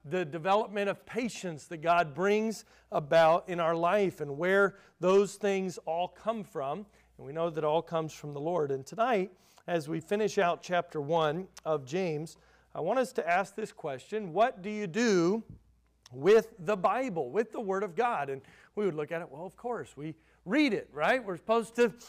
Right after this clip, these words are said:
study it. We're supposed to, uh, memorize it. And we're supposed to carry it around with us, make sure it has a black cover and it's made out of leather." I, I don't know. We have all kinds of different things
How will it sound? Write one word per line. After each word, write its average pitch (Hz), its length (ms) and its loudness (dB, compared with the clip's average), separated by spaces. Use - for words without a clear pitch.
study 262 640 4
it. 135 160 -2
We're 180 140 -4
supposed - 680 0
to, 226 260 2
uh, 214 200 6
memorize 190 840 -2
it. 139 180 -8
And 170 260 -2
we're 165 140 -4
supposed 233 280 -2
to 208 80 -6
carry 226 360 0
it 233 80 -2
around 220 380 -2
with 160 160 -8
us, 131 200 -8
make 185 220 -2
sure 214 220 -4
it 180 40 -4
has 185 200 0
a 180 40 0
black 185 440 -4
cover 196 320 -4
and 135 100 -8
it's 123 160 -14
made 180 220 -4
out 202 160 2
of 180 100 -10
leather." 202 400 -4
I, 233 180 0
I 220 160 2
don't 254 140 2
know. 190 220 4
We 214 100 4
have 208 180 6
all 240 180 4
kinds 214 360 -2
of 185 100 -2
different 196 360 -2
things 208 420 0